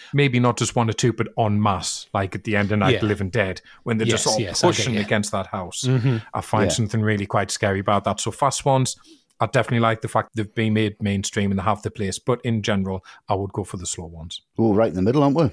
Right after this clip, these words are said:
Speaker 2: Mm.
Speaker 3: Right, here we
Speaker 1: Mm.
Speaker 3: go. I think it depends on what mood I'm in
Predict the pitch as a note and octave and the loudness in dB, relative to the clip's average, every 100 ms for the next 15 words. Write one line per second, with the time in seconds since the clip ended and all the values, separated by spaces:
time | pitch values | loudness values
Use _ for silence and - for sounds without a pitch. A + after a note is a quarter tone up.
0 | - A#2 G#2+ A#2 - - A2 G2+ G#2+ C#3 | -2 -2 2 2 0 -4 -2 2 4 2
1 | - - - - B2 - F#3 D3 C#3 - | 0 -20 -20 -4 -2 2 2 2 0 2
2 | C3+ A#2 - B2 A2+ A2 - _ _ F#2+ | 4 4 4 2 4 2 0 _ _ -2
3 | A#2+ - A#2+ A2+ A2 A2 G#2+ | 0 2 2 4 4 4 2